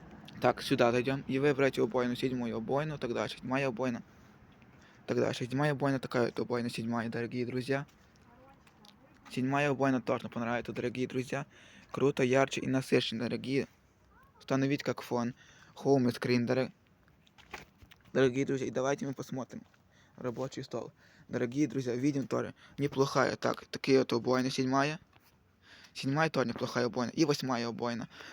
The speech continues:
Ну и восьмая обойна. Зайдём сюда, в это приложение. Такое тоже зелёное прилож-, неплохая. Так, дорогие. В мини-айкон пак зайдём, дорогие. И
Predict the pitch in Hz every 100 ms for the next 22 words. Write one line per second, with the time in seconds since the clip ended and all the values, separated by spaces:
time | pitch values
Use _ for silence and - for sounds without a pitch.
0 | - 143 151 135 - 131 151 147 139 139
1 | 139 131 135 135 131 127 123 120 127 120
2 | 127 127 127 123 120 - - 113 127 139
3 | 127 131 127 120 - 120 113 - - -
4 | 127 135 - 113 - 110 - 113 113 -
5 | - _ - - 123 143 135 120 - 113
6 | - 110 120 120 123 127 123 120 127 139